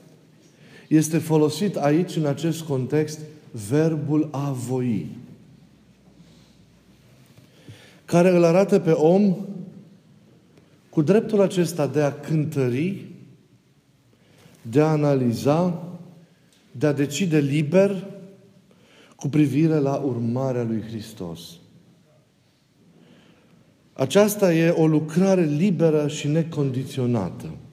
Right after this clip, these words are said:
E o lucrare a iubirii. De aceea este liberă și necondiționată. Din iubire alegi sau respingi.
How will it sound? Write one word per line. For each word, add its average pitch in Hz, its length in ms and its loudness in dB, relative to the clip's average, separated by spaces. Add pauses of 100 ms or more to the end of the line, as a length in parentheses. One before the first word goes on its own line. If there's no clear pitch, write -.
(1300)
E 143 160 2
o 143 80 8
lucrare 156 480 2
a 156 40 2
iubirii. 123 720 -2 (840)
De 117 140 -4
aceea 120 280 0
este 120 320 0
liberă 117 460 -2
și 113 180 -8
necondiționată. 107 1120 -4 (1800)
Din 139 180 2
iubire 170 500 4
alegi 151 680 2 (580)
sau 156 440 -2
respingi. 147 1000 -2